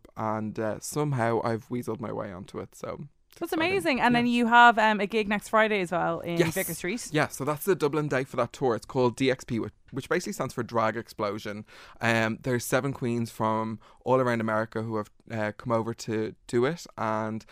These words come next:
Speaker 1: expect, like, high kicks, splits, craziness, shablams,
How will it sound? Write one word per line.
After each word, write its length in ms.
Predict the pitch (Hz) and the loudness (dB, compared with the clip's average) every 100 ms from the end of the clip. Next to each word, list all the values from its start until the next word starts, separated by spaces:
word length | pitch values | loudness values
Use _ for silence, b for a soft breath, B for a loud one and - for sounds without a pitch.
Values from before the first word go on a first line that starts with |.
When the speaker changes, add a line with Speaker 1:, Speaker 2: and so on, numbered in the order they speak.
| B B | B B
Speaker 1:
expect, 400 | - - 147 - | -8 -4 -4 -2
like, 200 | 180 175 | -4 -4
high 260 | - 117 131 | 0 0 0
kicks, 460 | - 131 117 - | -2 -4 -4 -8
splits, 720 | - - 117 113 - - - - | -16 -6 -2 -2 -4 -12 -12 -12
craziness, 840 | - - 117 117 123 117 113 113 - | -14 2 2 2 -2 -4 -4 -6 -10
shablams, 800 | - 120 107 113 113 113 113 | -6 -4 0 2 2 0 -6